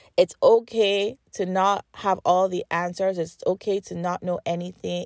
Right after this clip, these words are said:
everything. And in fact, the strongest leaders do surround themselves with smarter people than they are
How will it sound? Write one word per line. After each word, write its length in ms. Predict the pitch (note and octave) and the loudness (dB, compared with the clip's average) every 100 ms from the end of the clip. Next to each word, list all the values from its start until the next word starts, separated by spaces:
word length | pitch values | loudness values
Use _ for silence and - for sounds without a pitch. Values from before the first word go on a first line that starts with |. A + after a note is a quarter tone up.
| - | 2
everything. 880 | G3 F3+ F#3+ G#3 - F#3+ F#3+ A3+ D4 - - - - | 2 2 -8 -8 -8 -6 -6 -6 -10 -14 -20 -14 -6
And 160 | F3 | -2
in 140 | E3+ E3+ | -2 -4
fact, 500 | - A#3 A3 G#3+ - | 0 2 2 0 -4
the 80 | |
strongest 500 | E3+ F3+ F3 F#3 F#3 | -4 -2 0 0 -2
leaders 440 | E3 E3 E3 D#3+ D#3+ | -4 -2 0 0 -2
do 260 | - F#3 | -10 -8
surround 440 | - F#3+ E3 E3 E3 | -4 -2 -2 -2 -4
themselves 540 | D3+ - D#3+ D#3 D#3+ - _ _ | -6 -4 0 0 -2 -6 _ _
with 340 | - F3 D4 - | -6 2 4 2
smarter 480 | - - F#3+ F3 F3 | -4 -6 0 2 2
people 440 | E3 F3+ E3+ E3+ D#3+ | -2 -6 -2 0 0
than 360 | D#3+ D3 D3+ | 0 -4 -4
they 260 | E3 G#3+ C4 | 0 2 2
are 360 | - D#3 D#3+ | -2 -4 -4